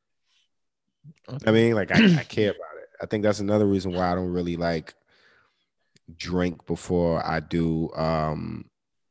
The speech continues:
Speaker 2: you know, shows. You know,
Speaker 1: Mm-hmm.
Speaker 2: once in a blue, depending on if I'm, like,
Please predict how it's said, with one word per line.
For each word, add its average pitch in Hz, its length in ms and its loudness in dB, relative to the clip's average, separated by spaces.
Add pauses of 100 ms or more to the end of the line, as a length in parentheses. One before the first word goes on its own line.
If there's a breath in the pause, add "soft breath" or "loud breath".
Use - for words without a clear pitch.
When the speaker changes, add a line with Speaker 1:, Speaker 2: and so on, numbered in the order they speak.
(200)
Speaker 2:
you 113 80 4
know, 104 120 8
shows. 90 680 4 (140)
You 90 120 -2
know, 85 220 -4
Speaker 1:
Mm-hmm. 143 160 6
Speaker 2:
once 131 260 6
in 131 60 6
a 107 60 8
blue, 117 520 8
depending 117 500 6
on 120 280 6
if 101 220 0
I'm, 98 340 0 (440 soft breath)
like, 90 460 2